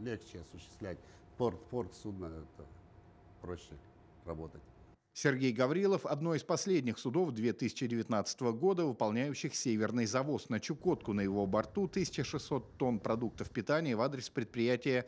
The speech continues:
Speaker 2: «Чукотопторг». Двести тонн остались в Беринговском, семьсот тонн разгружают в Анадыре. В Провидении Лаврентия, а также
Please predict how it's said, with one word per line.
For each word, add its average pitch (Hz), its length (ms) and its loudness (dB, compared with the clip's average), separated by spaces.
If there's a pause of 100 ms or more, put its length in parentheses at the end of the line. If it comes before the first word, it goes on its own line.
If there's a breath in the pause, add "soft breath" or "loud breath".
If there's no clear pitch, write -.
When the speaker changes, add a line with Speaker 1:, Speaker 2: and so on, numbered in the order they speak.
Speaker 2:
«Чукотопторг». - 880 0
Двести 165 340 2
тонн 123 280 0
остались 107 460 0
в 95 60 -6
Беринговском, 180 880 2
семьсот 151 560 -2
тонн 165 320 0
разгружают 110 760 2
в 110 60 2
Анадыре. 104 460 0 (120)
В - 100 -20
Провидении 123 520 2
Лаврентия, 110 560 2
а 98 60 0
также 107 420 0